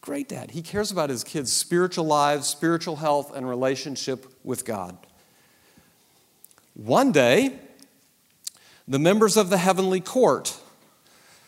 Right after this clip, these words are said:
probably, so in the book of Job, Satan is actually a proper name, and it's actually Hasatan, which is the Satan. So the Satan shows up, and he brings some people with him.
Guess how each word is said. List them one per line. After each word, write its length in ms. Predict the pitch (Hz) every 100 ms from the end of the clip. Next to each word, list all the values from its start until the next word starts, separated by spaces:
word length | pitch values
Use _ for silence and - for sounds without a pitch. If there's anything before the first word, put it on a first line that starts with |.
| _ _ _ _ _ _ _ _ _
probably, 760 | - 120 131 147 170 190 233 226 -
so 200 | - 147
in 220 | 160 196
the 60 | 208
book 220 | 214 220
of 140 | 214
Job, 560 | 170 165 135 135 175 190 - _
Satan 840 | - - 220 233 226 147 147 196 - - _
is 200 | - 143 156
actually 540 | 156 156 190 180 175 165
a 220 | 143 131
proper 560 | - - 190 202 208
name, 500 | 196 175 131 123 135 -
and 120 | 135
it's 320 | 135 - - -
actually 500 | 131 147 - 160 143
Hasatan, 1080 | 139 - 185 185 175 160 - 160 135 131 147
which 200 | 143 143
is 220 | 131 117
the 180 | 147 156
Satan. 580 | - 135 120 120 98 90 _ _ _ _ _ _ _ _ _ _ _ _
So 160 | - 143
the 360 | 147 131 214
Satan 580 | 240 - 226 220 160 139
shows 400 | 131 151 131 113
up, 280 | 131 127 -
and 160 | 151 151
he 120 | 160
brings 420 | 147 170 208 214
some 200 | - 170
people 380 | 160 190 180 160
with 300 | 135 160 156
him. 240 | 135 101